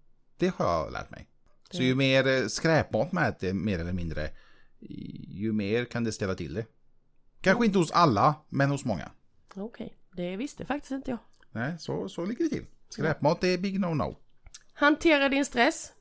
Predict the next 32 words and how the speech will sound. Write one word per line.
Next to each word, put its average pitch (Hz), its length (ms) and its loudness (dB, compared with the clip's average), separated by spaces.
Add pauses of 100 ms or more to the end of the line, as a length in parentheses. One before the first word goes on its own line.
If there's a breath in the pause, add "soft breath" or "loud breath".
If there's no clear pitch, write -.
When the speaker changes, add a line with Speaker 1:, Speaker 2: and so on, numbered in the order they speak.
Speaker 2:
Stress 285 460 0
är 285 60 4
en 269 280 2
av 247 220 0
de 247 200 0
största 247 400 -4
fiender 208 540 0 (220)
till, 220 240 2 (260)
eh, 180 280 -2 (160)
ett 190 160 -4
hälsosamt 185 520 -4
sexliv - 420 -4 (500 soft breath)
för 226 140 2
både 190 380 2
män 165 280 0
och 160 100 -6
kvinnor. 196 340 -2 (640 soft breath)
Att 220 200 2
jobba 220 300 6
för 226 120 0
hårt, 220 460 2
gräla 220 680 2
och 196 220 -2
ha 185 180 0
finansiella 185 640 0
problem 170 400 -4
kan 175 180 -4
skruva 175 300 -6
upp 175 180 -6
stressen - 420 -6
till 175 260 -4
max, - 400 -4